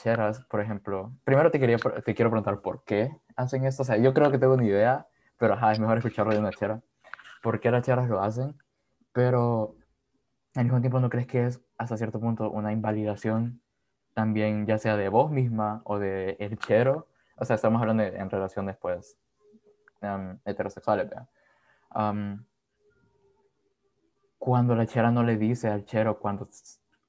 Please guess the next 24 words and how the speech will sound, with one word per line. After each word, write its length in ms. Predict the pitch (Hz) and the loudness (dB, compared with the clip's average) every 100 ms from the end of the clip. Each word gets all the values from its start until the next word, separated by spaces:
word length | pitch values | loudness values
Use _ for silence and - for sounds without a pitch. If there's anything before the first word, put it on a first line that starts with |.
| - | -10
la 120 | 107 | -6
chera 200 | 107 110 | -2 0
no 100 | 110 | 0
se 100 | 110 | 0
ha 20 | |
venido, 300 | 98 117 123 | 0 2 2
es 60 | 104 | 0
como 280 | 127 117 95 | 0 0 2
lo 120 | 107 | 0
que 80 | 113 | 2
vos 100 | 123 | 0
dijiste, 260 | 131 135 | 0 -4
o 20 | 101 | -4
sea, 100 | 98 | -6
el 60 | |
chero 200 | - 120 | -2 -2
se 120 | 117 | 0
viene 400 | 101 113 151 156 147 - - | 0 2 0 -2 -10 -18 -10
y 60 | 117 | -8
es 60 | |
como, 220 | - 107 | -4 0
ah, 120 | 120 123 | 2 2
vergón, 400 | 98 98 120 107 | 0 2 2 2
vea. 220 | 92 | 0